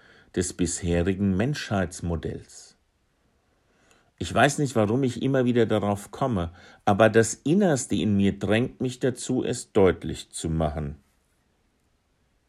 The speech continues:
Denn wir laufen auf die größte Katastrophe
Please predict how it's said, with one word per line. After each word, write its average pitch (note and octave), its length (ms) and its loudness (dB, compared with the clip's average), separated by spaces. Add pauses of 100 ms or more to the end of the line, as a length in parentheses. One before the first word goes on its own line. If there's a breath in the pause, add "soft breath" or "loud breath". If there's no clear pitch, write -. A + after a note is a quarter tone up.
(140)
Denn D2+ 400 2 (880)
wir E2 140 -2
laufen E2+ 680 -4 (1040 loud breath)
auf G#2+ 160 0
die G#2+ 160 -2
größte D#3+ 680 2
Katastrophe A#2+ 1200 -4